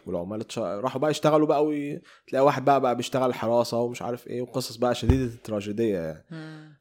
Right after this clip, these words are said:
Speaker 1: آه، ف-، بس هل ده بقى الكيس في صفقات الخصخصة الأخيرة؟ أم، أعتقد لأ طبعا، لأنه الصفقات الأخيرة بتتكلم على شركات هي استثمار مشترك بين الدولة وبين القطاع الخاص، آه، بتصدر.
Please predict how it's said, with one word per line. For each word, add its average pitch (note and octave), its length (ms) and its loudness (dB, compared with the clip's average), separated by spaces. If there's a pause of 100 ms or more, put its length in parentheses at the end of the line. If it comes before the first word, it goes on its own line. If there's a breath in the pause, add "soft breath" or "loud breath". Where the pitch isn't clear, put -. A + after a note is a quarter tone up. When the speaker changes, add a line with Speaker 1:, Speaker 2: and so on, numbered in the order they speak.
Speaker 1:
آه، G2+ 400 -10
ف-، A2 560 -4 (560)
بس C3+ 240 0
هل E3+ 140 6
ده F#3+ 80 6
بقى F#3 120 6
الكيس F3 360 2
في - 100 -10
صفقات D3+ 420 -4
الخصخصة C#3+ 500 -2
الأخيرة؟ D3 440 0 (520 soft breath)
أم، G#2 160 -4
أعتقد D3 400 0
لأ - 300 -2 (100)
طبعا، F#2+ 340 -2
لأنه A2 540 -4
الصفقات A2+ 480 -2
الأخيرة C#3+ 360 2
بتتكلم C#3+ 280 -2
على B2+ 140 0
شركات C3 560 0 (340 soft breath)
هي C3 200 2
استثمار C3+ 460 -2
مشترك C3+ 400 -2
بين B2 160 -2
الدولة A#2 380 2
وبين A2+ 260 -2
القطاع A2 280 -8
الخاص، - 520 -8 (400 soft breath)
آه، G2+ 120 -4
بتصدر. A2 520 2